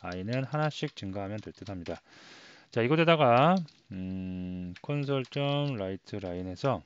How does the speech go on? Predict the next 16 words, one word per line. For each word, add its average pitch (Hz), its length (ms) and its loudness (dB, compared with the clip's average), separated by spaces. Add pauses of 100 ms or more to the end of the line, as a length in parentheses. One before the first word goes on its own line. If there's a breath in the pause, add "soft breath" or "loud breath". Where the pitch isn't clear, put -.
(1500 soft breath)
음, 80 680 -10 (3250 loud breath)
먼저 127 800 4
구구 151 280 -2
단위라는 156 560 4
거 170 300 8
숫자, 123 760 2
삼 170 260 -2
일은 165 240 2
삼, 156 240 2
삼 156 580 0
삼은 156 480 0
구니까 110 460 0 (480 soft breath)
넣어주겠고요. 110 720 -2
그 - 80 -16
다음에 113 560 -4 (500 soft breath)
곱하기 131 840 -2